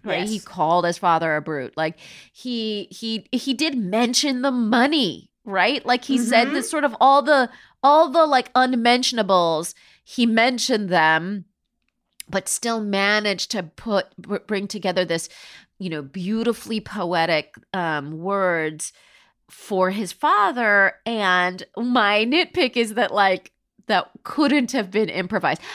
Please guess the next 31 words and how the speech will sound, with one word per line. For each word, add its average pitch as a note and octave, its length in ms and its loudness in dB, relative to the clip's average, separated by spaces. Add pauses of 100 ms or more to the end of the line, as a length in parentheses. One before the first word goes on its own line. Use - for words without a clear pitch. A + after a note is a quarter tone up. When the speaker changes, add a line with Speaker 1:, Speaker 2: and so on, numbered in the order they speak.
(100)
Speaker 1:
My C4 240 2
fe-, D4 260 -2
obviously, C#4+ 960 2
like, A#3 240 0
obviously G#3 360 0
it E3 60 -6
was F3+ 140 -4
written D#3+ 260 -4
by D3+ 140 0 (100)
am-, D#3+ 300 -8
amazing E3 360 -4
writers, - 340 -8 (320)
Speaker 2:
Right. F#3+ 80 -6
Speaker 1:
but, - 680 0
um, G3 400 4 (220)
but C4+ 160 2
in C#4 220 2
terms D4 260 0
of C4+ 100 0
the A3+ 80 0
character, A#3 1200 0 (160)
I B3 80 2
can E4+ 240 0
also F#4+ 500 6
picture C#4 800 -2 (160)
a G#3+ 80 2
world G3+ 340 2
that G#3 120 -2
I G3+ 100 2
told G#3+ 260 -2
myself G3 640 0